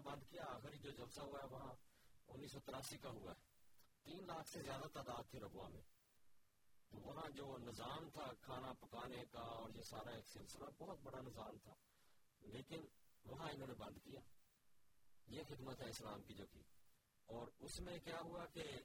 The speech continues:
ساری دنیا میں جلسے اتنی کثرت سے پھیل گئے کہ اب یہ جرمنی میں پچھلے ہفتے جلسہ ہوا ہے، وہاں اکتیس ہزار لوگ تھے، اور جس میں بہت سا، بہت بڑی تعداد مقامی لوگوں کی یا ارد گرد کے لوگوں کی بھی، اور س-، یہ جو ہے،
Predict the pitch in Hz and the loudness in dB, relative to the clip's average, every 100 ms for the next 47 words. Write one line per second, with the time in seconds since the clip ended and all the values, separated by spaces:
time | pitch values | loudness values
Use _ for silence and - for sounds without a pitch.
0 | - - - 139 143 131 139 156 151 131 | -4 -2 2 2 2 2 2 2 2 2
1 | 123 123 151 127 - 135 135 - 147 147 | 0 2 0 0 -2 -4 -2 -2 0 -2
2 | 147 135 123 139 - - - - - - | 0 0 2 0 -6 -10 -18 -20 -14 -4
3 | 98 127 135 127 131 135 160 165 160 - | 0 2 0 0 0 2 2 2 0 0
4 | 135 135 147 139 - 139 123 117 147 135 | -4 0 2 2 0 0 0 2 2 2
5 | 127 147 - - - - - - 127 143 | 2 0 -2 -10 -18 -18 -12 -2 2 2
6 | - 147 - 165 156 139 131 117 101 - | 0 -2 0 0 2 2 2 2 -2 -4
7 | - - - - - - - - - 131 | -10 -12 -16 -20 -18 -16 -16 -8 -4 0
8 | 147 160 151 135 180 - 175 131 151 165 | 0 2 2 0 -2 0 -2 0 -2 0
9 | 143 151 151 139 139 139 135 127 131 131 | 0 0 0 2 0 0 0 0 2 2
10 | 127 127 147 175 147 113 - 127 - 123 | 2 0 -2 -2 0 -2 -2 -2 -2 -2
11 | 113 110 120 117 113 - - - - - | -2 -2 -2 -4 -6 -8 -12 -20 -18 -6
12 | 110 117 110 113 - 123 110 110 107 110 | 0 0 0 -2 -2 -2 0 0 0 0
13 | 113 110 104 | 0 0 2